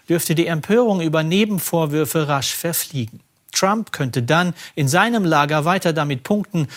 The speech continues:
seine Kritiker als Feinde des Volkes hinzustellen.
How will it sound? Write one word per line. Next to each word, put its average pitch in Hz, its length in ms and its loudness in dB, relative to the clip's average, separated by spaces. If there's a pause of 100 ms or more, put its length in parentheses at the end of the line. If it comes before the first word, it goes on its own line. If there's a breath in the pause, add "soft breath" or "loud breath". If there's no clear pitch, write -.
(180 loud breath)
seine 185 340 0
Kritiker 170 600 0
als 165 220 -2
Feinde 123 360 -2
des 147 200 -2
Volkes 117 420 -4
hinzustellen. 113 760 -4